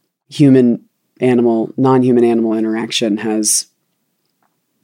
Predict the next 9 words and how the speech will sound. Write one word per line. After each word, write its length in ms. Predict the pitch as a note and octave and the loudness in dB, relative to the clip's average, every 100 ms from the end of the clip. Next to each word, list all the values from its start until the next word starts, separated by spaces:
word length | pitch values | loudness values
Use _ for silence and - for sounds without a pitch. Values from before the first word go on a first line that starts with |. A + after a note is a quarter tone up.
| - | -6
really 280 | C3+ B2+ A#2+ | 0 2 0
had 180 | A#2+ - | -4 -4
some 320 | G#2+ - - | -4 -4 -8
absurd, 560 | A#2+ A2+ A#2 A2 G2+ - _ _ _ _ _ _ _ _ _ - | -10 -8 -6 -4 -6 -10 _ _ _ _ _ _ _ _ _ -12
just 420 | C3 - - - | -12 -10 -16 -8
ter-, 200 | - - | -4 -2
like, 300 | B2+ B2 - _ _ _ | -2 -2 -6 _ _ _
terribly 440 | - C#3 B2 A2+ A2+ | -4 0 0 0 -2
absurd 360 | C#3+ C#3+ F3 | 0 -2 -2